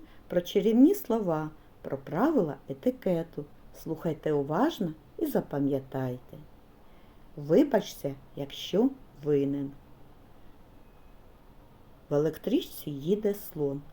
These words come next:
Ось зайшов він у вагон. Тільки двері зачинив, леву лапу віддавив.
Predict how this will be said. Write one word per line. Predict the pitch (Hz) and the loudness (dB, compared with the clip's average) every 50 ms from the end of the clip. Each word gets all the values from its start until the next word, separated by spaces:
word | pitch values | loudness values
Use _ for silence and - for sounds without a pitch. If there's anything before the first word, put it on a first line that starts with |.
| - - - - - - | -20 -20 -20 -20 -8 -4
Ось | 170 180 175 - | -4 -4 -2 -2
зайшов | - 226 233 - - - 381 415 415 415 | -2 -2 -2 -4 0 6 8 8 8 6
він | 165 139 139 - - - - | 4 0 -2 -4 -8 -12 -10
у | 139 135 | -8 -4
вагон. | 135 160 220 285 285 233 220 226 208 208 208 - - - - - - - - - - - | -2 0 0 0 2 2 2 2 2 2 -2 -6 -12 -18 -20 -20 -20 -20 -20 -20 -10 -6
Тільки | - 233 233 240 - - 214 | -4 -4 -4 -2 0 2 2
двері | 185 202 175 190 202 208 214 214 208 | 2 2 2 2 4 4 4 4 2
зачинив, | 208 - - 208 - - - 226 240 277 370 440 - - - - - - - - - - | 2 0 -2 -4 -4 -4 2 4 6 6 6 6 4 -2 -10 -20 -20 -20 -20 -20 -8 0
леву | 196 220 302 415 - 247 190 | 2 6 6 6 6 6 4
лапу | 147 135 135 147 160 170 - - 196 | 4 2 2 0 -2 -2 -4 -4 -6
віддавив. | 180 175 202 185 170 170 190 190 190 180 185 185 180 | -4 -2 -2 -2 0 0 -2 -2 0 0 -2 -2 -2